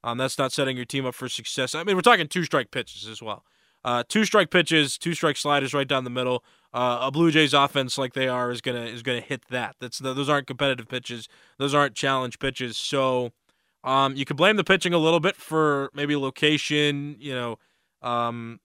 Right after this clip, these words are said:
smart pitches in counts not being executed right. Uh, how about the defense as well, though? Th-, this team's making errors pretty frequently. You shouldn't have, uh, so many stretches of games where there's an error, uh, in it,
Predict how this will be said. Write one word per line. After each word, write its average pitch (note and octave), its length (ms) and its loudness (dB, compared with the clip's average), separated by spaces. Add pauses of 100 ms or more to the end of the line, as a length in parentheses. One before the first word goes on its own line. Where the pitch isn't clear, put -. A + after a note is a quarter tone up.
(140)
smart - 840 0 (200)
pitches C#3+ 480 -2
in C3+ 360 -8
counts - 600 -4 (540)
not C#3 260 2
being C#3 340 0
executed C#3 680 -2
right. C#3 300 0 (580)
Uh, F#3 260 8
how F3 100 6
about D4 160 6
the D#4+ 60 2
defense G#3 400 4
as D3 120 -2
well, D3+ 240 6
though? A#2+ 140 -4
Th-, C3+ 180 -4
this F3 180 -4
team's A#3+ 200 -4
making D#3+ 280 4
errors C#3+ 320 4
pretty C3+ 200 -4
frequently. C#3 500 -6
You C3 100 -4
shouldn't E3 300 -4
have, D3 280 2 (420)
uh, B2+ 200 -2
so E3+ 180 0
many D#3+ 140 0
stretches D3 460 -2
of A#2+ 100 -12
games C#3 440 0
where B2+ 140 -2
there's C3 240 -2
an B2 160 -10
error, C#3 560 0
uh, A#2+ 220 -8 (200)
in D3 140 -6
it, - 280 -6